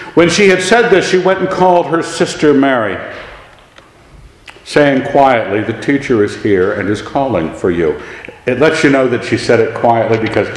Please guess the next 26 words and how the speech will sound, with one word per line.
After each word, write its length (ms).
Mary 280
was 160
in 100
the 80
house 300
with 240
all 160
these 200
people 360
from 160
Jerusalem. 400
And 360
it 140
lets 260
you 100
know 200
that 220
they 160
didn't 340
know 320
what 220
had 200
transpired. 640
She 100
said 420
quietly, 520